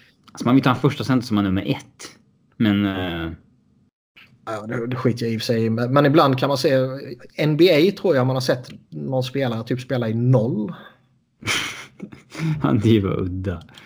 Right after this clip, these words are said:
Speaker 1: Det är ju
Speaker 2: Ja.
Speaker 1: inget nummer. Det är ju
Speaker 2: Nej, alltså, det, alltså, vissa saker kan ju regleras i ett regelverk, att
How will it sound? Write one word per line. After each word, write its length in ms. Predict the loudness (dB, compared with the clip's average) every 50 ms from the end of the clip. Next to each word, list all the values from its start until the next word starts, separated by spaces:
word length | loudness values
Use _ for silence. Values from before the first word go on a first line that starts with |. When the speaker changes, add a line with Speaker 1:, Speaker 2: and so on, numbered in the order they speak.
| -20 _ _
Speaker 1:
Det 120 | 0 2 2
är 100 | 4 6
ju 40 | 6
Speaker 2:
Ja. 100 | 6 4
Speaker 1:
inget 160 | 4 0 -4
nummer. 380 | -6 -4 -4 -4 -4 -6 -8 -10 -14 -16 _
Det 100 | -6 -2
är 180 | 0 0 0 0
ju 280 | -2 -4 -4 -6 -8 -10 -14 -20 _ _ _ _ _ _ -16 -16 -16 -16 -16 _ 0
Speaker 2:
Nej, 320 | 2 4 4 6 4 4
alltså, 360 | 4 4 2 2 0 -2 -2 0
det, 400 | -2 -2 -2 -4 -8 -8 -6 -6
alltså, 180 | -6 -6 -6 -10 -12 -16 -18 -20 _ _ _ -12 -6
vissa 300 | -4 -4 -2 0 -2 0
saker 300 | 2 0 0 0 -2 0
kan 120 | 2 4 4 4
ju 460 | 4 4 4 4 4 4 4 4 2 -2
regleras 800 | -2 0 2 2 2 2 2 2 2 0 0 -2 -4 -4 -4 -4
i 80 | -2 0
ett 120 | 0 0
regelverk, 840 | 2 4 4 4 4 4 0 -4 -4 -4 -4 -4 -4 -6 -6 -4 -4
att 280 | -4 -4 -6 -12 -20